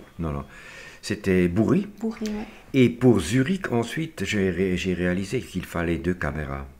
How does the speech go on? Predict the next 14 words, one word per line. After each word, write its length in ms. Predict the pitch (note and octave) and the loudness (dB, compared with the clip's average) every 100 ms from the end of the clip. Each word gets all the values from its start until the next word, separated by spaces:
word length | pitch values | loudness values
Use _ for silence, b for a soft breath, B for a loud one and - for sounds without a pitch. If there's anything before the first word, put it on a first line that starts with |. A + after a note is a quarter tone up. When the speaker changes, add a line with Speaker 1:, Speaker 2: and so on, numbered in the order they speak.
| - B B B B B B B - | -20 B B B B B B B -16
Speaker 1:
Et 120 | E2+ | -14
puis, 500 | E2+ - G2 F#2+ F2+ | -14 -6 -4 -2 -2
euh, 320 | E2+ E2 D#2+ D#2 D2+ D2 _ _ _ _ - - - | -2 -2 -4 -6 -8 -12 _ _ _ _ -20 -20 -14
il 180 | D2 D2+ | -10 -8
y 60 | D2+ | -6
avait 760 | D#2 C2+ D2 C#2+ D2 C#2+ D2 - - _ _ B B B B B B B B B B B B B B - | -8 -6 -6 -4 -4 -4 -6 -12 -20 _ _ B B B B B B B B B B B B B B -2
les 200 | F#2 F#2+ | 0 2
éditions 500 | F2+ F#2+ - D#2+ D#2 | 0 -2 -2 -6 -2
Rencontres 960 | F2+ A2 - B2+ D#3 F#3 - - - B B B B _ - - | -2 -2 0 0 0 -4 -6 -10 -12 B B B B _ -20 -8
à 140 | G2 E2+ | -4 -4
Lausanne, 560 | E2 D#2 F2 B2+ G#3 - - - - _ b b b b b b b - | -6 -6 -6 -6 -6 -10 -18 -20 -20 _ b b b b b b b -8
dont 360 | G#2 G#2+ G2+ F2+ G2 | -2 0 2 0 -2
le, 580 | F2 E2+ E2 D#2 D2+ D2+ B B E2 | -4 -2 -2 -2 -6 -10 B B -16
euh, 300 | D#2 D2+ | -12 -12